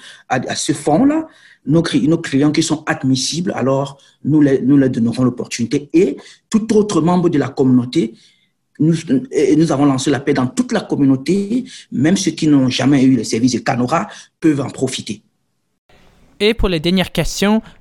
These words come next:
Speaker 2: auriez-vous un mot de la fin ?
Speaker 1: Euh,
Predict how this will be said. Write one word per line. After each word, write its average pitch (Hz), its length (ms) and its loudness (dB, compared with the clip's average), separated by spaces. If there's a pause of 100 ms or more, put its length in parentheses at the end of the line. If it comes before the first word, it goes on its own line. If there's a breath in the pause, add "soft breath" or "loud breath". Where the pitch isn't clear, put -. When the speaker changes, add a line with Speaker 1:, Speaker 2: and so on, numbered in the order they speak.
(140)
Speaker 2:
auriez-vous 185 440 0
un 214 40 4
mot 165 160 2
de 160 60 0
la 147 160 2
fin ? 202 300 -2 (880)
Speaker 1:
Euh, 143 240 2